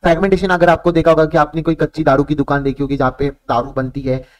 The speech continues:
या फिर बहुत ज्यादा fragment करके बनती है, तो ये चीज आपको पता होगी, alcohol और लैक्टिक acid का production, फ्रे-, fermentation करते हैं हम। क्या करते हैं?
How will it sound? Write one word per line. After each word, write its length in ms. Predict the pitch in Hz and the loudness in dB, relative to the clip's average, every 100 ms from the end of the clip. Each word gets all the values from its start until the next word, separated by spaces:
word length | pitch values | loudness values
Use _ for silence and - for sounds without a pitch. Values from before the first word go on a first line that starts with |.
| - | -8
या 80 | 135 | -6
फिर 160 | 151 | -4
बहुत 240 | 147 143 135 | -6 -4 -2
ज्यादा 160 | 147 | -2
fragment 380 | 147 131 139 139 | -2 -4 -4 -4
करके 220 | 131 139 | -4 -4
बनती 300 | 123 120 123 | -6 -6 -6
है, 100 | 123 | -6
तो 140 | - 131 | -4 -6
ये 100 | 127 | -6
चीज 160 | 135 | -4
आपको 180 | 127 135 | -6 -2
पता 160 | 127 131 | -2 -2
होगी, 160 | 131 127 | -4 -4
alcohol 420 | 131 131 139 131 | -4 -4 -2 0
और 60 | 135 | -2
लैक्टिक 340 | 120 - 127 | -4 -8 -10
acid 220 | 120 - | -10 -10
का 140 | - 180 - - - - | -6 -6 -6 -20 -14 0
production, 380 | 170 165 165 151 | 2 2 -2 -4
फ्रे-, 300 | 151 135 127 | -2 0 -2
fermentation 560 | 156 160 160 143 131 | -2 -2 -4 -6 -8
करते 220 | 123 - | -8 -6
हैं 60 | 120 | -8
हम। 60 | 113 | -6
क्या 120 | 120 | -6
करते 180 | 123 | -4
हैं? 80 | 151 | -6